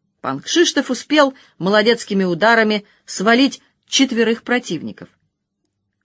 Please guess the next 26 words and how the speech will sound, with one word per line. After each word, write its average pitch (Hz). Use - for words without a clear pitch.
Он 233
чувствовал 240
в 214
себе 220
силы 277
и 208
желание 233
прямо 226
здесь, 208
в -
этом 180
узком, 214
воняющем 202
лошадиной 196
мочой 185
проходе, 170
изрубить 190
на 185
куски 233
весь 185
эскадрон 165
капитана 170
Жино 226
до 226
последнего 220
человека. 226